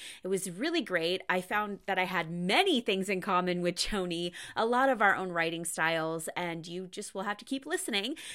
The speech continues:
to hear what we have in common and what great tips she has for you as a writer as well.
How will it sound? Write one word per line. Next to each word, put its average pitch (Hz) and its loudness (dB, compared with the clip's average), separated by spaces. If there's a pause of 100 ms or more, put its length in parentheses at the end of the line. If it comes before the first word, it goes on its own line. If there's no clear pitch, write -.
(100)
to 247 -2
hear 240 4
what 233 2
we 226 0
have 202 2
in 208 -4
common 180 -4
and 180 -4
what 180 -6
great 294 0
tips - -2
she 202 0
has 170 2
for 170 -8
you 165 -2
as 165 -4
a 156 -8
writer 156 -4
as 165 -8
well. 143 -6